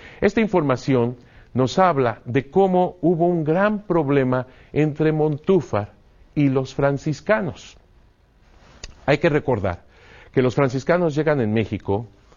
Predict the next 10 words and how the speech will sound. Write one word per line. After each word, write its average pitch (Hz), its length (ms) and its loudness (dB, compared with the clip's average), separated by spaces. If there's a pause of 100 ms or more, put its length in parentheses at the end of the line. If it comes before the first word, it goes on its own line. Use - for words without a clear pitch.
(140)
primero 156 400 2
tres, - 640 -2 (640)
en 120 240 2
mil 156 220 0
quinientos 123 720 -2
veintitrés, 120 920 -2
poco 127 240 0
después 104 340 -2
de 104 120 -4
la, 90 360 -4